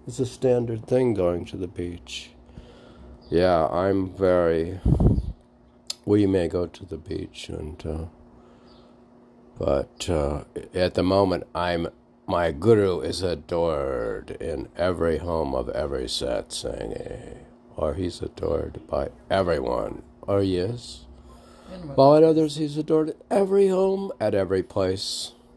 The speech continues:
Speaker 1: Yeah, so I'm saying he should be adored, or he is adored in every home, at every place.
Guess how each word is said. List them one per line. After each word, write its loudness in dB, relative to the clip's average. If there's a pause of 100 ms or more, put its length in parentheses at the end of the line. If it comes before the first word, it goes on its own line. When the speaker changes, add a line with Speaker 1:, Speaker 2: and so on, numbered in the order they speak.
(1040)
Speaker 1:
Yeah, 4
so 2 (760)
I'm -2
saying -6
he -8
should -12
be -2
adored, -4 (640)
or 0
he 0
is 0 (200)
adored 0
in -6
every 2
home, -2 (100)
at -4 (100)
every -6 (100)
place. -8